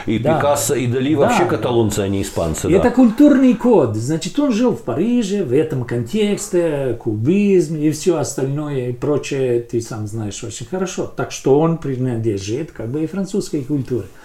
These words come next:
Speaker 2: Так и с, э, Лубардой. Лубарда просто и черногорский, и сербский художник. И это все. Независимо от этого, что он,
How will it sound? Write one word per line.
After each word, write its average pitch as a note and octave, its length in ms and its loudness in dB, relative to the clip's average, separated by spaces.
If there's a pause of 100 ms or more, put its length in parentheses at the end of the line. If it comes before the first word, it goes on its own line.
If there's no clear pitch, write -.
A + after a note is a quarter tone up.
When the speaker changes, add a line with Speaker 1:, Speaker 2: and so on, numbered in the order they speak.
(560)
Speaker 2:
Так G#3 320 -4
и G#3 400 0
с, - 220 -12
э, F3+ 540 0
Лубардой. C3+ 720 0 (100)
Лубарда F3 600 0 (100)
просто E3+ 640 -6 (100)
и A#3 220 0
черногорский, B2 920 -8
и B2 320 -4 (180)
сербский - 540 -14
художник. F#2 500 -16 (320)
И F3+ 80 -8
это F3 200 -2
все. A#2 380 -8 (600)
Независимо F#3+ 920 6
от G3 120 -4
этого, G3+ 380 0
что F#3 260 0
он, F#3 380 0